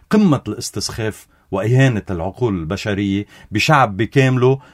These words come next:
عم بينضرب باقتصاده، بصحته، باستشفائه، بتربيته، بكل شيء. إنك تطلع عليه من بعد هذه ال-، هذه عملية الحبس الأنفاس اللي لها أكثر من شهرين،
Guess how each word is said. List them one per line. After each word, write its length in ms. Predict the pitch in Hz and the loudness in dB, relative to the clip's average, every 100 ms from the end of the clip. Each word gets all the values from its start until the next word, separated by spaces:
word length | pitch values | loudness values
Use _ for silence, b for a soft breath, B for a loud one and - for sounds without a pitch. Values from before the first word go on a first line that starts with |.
| B | B
عم 160 | 98 110 | -4 2
بينضرب 440 | 135 131 107 98 | 2 4 2 0
باقتصاده، 640 | 107 120 120 - 127 104 | -6 -8 -8 -2 -2 0
بصحته، 540 | 95 101 127 - - 98 | -2 -2 -6 -6 -6 -4
باستشفائه، 720 | 104 - 117 - 139 131 107 | -4 -6 -8 -4 0 0 0
بتربيته، 600 | 98 117 113 107 135 110 | -4 -2 -2 0 0 -2
بكل 320 | 98 - 113 | -4 -2 -4
شيء. 280 | - 143 151 B B 104 | 0 2 2 B B -8
إنك 200 | 117 120 | -6 -4
تطلع 260 | - 135 | -6 -2
عليه 240 | 107 120 123 | -2 -2 -4
من 180 | 104 101 | -4 -4
بعد 240 | 127 110 - B B | -4 -6 -12 B B
هذه 460 | 123 156 123 117 101 | 2 2 2 0 -4
ال-، 180 | 95 - | -6 -6
هذه 440 | 120 131 113 107 | -2 -2 -2 -4
عملية 420 | 87 113 113 127 110 | -4 -4 -4 -6 -8
الحبس 340 | - 135 - | -12 -12 -8
الأنفاس 580 | 113 98 110 - 123 - B B | -8 -6 -6 -4 -4 -4 B B
اللي 140 | 104 123 | -4 -2
لها 160 | 117 | -2
أكثر 260 | 135 139 113 | -4 -4 -4
من 100 | 117 | -4
شهرين، 540 | 135 117 120 131 160 | -4 -2 0 2 0